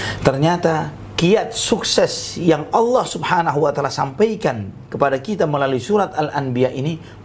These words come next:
bukan hanya terbatas pada diri Nabiullah Yunus alaihissalam saja. Namun siapapun, siapapun dia yang melakukan seperti Yunus alaihissalam, Allah pasti memberikannya. "Wa kadzalika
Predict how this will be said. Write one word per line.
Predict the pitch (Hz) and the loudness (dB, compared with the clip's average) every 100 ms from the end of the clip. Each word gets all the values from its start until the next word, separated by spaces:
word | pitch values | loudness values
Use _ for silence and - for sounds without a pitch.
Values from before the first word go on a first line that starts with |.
| 127 | 0
bukan | 190 214 175 165 139 | 2 2 0 -2 0
hanya | 117 185 190 190 185 175 | 0 0 0 -2 -2 -2
terbatas | - 156 143 175 175 170 - | -2 -2 0 0 0 -2 -4
pada | - 180 156 151 | -2 0 2 0
diri | 131 165 180 | 0 -2 0
Nabiullah | 160 160 147 165 160 | 0 0 2 2 2
Yunus | 143 180 175 147 | 0 0 0 0
alaihissalam | 147 151 147 - 170 165 | 0 0 -2 0 0 0
saja. | 147 202 170 - - - - - 151 | 0 0 0 -2 -6 -12 -14 -2 2
Namun | 180 196 - | 2 2 2
siapapun, | 220 202 233 233 143 90 - - - | 0 2 2 2 0 -2 -8 -16 -16
siapapun | - - 214 208 277 285 262 220 | -6 0 2 4 2 2 2 2
dia | 247 151 - - - - | 2 2 -2 -14 -14 0
yang | 170 220 | 2 2
melakukan | 220 226 220 - 240 | 2 2 2 0 0
seperti | - 220 277 285 233 | 0 0 0 2 2
Yunus | 240 277 226 160 | 4 4 2 -2
alaihissalam, | 156 160 139 - 165 220 302 - - - - - - - - - - - - - - - | 0 0 0 0 2 2 0 -6 -20 -20 -20 -20 -20 -20 -20 -20 -18 -18 -16 -16 -16 -2
Allah | 147 139 117 | 0 2 0
pasti | 110 120 | -2 0
memberikannya. | 107 98 92 107 101 107 - | 0 0 -2 -2 -4 -6 -4
"Wa | 131 120 117 | 2 2 2
kadzalika | 113 101 127 160 202 208 233 233 | 0 2 2 4 2 2 0 -2